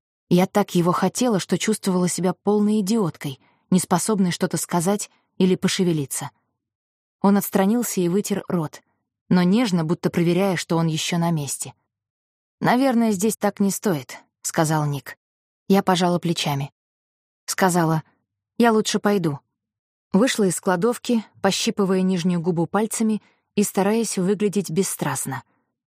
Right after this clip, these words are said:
На веранде Бобби сидела на подоконнике и болтала с Мелиссой. Помахала мне, и я решила, что надо к ним,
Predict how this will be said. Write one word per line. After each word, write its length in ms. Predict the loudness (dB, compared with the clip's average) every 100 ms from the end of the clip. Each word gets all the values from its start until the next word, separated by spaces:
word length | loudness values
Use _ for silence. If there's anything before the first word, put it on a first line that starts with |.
| _ _ _ 0
На 100 | 4
веранде 400 | 4 2 2 2
Бобби 300 | 2 0 0
сидела 380 | 0 0 0 0
на 140 | -2
подоконнике 760 | -2 -2 0 0 0 0 -2 -6 _ _ -2
и 80 | 2
болтала 440 | 2 2 0 0
с 120 | 0
Мелиссой. 540 | -2 -2 -6 -8 -10 -16 _ _ _ _ _ _
Помахала 560 | 0 2 2 0 2 2
мне, 360 | 2 2 -2 -2
и 80 | 0
я 140 | 2
решила, 380 | 0 -2 -2 -2
что 160 | 0 0
надо 240 | 0 -2
к 80 | -2
ним, 280 | -2 -4